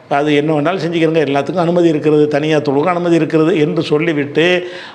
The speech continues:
ஆனாலும் சிறந்தது இதுதான் என்றும் சேர்த்து சொல்ல வேண்டும்.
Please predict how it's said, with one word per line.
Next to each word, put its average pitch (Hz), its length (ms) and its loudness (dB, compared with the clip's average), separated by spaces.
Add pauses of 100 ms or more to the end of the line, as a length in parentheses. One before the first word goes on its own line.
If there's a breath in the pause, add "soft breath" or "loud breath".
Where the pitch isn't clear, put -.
ஆனாலும் 180 840 2
சிறந்தது 190 600 2
இதுதான் 185 380 2
என்றும் 170 340 0
சேர்த்து 196 420 0
சொல்ல 202 260 0
வேண்டும். 160 580 -2